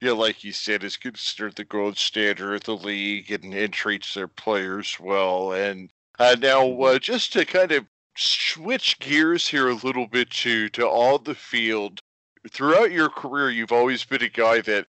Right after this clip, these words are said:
Speaker 1: you produced every time that, that you come onto the field.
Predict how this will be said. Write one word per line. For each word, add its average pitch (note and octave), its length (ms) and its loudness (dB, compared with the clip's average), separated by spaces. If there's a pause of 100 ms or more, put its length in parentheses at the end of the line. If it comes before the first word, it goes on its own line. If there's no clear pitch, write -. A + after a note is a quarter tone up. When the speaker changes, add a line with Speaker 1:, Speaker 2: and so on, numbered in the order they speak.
(120)
Speaker 1:
you A#2+ 120 -6
produced C3 840 -4
every B2 360 2
time A2+ 440 0
that, G2+ 300 2
that G#2+ 120 -4
you G#2+ 140 -10
come A2 280 -4
onto G#2+ 380 2
the A2 140 -10
field. G#2+ 640 -4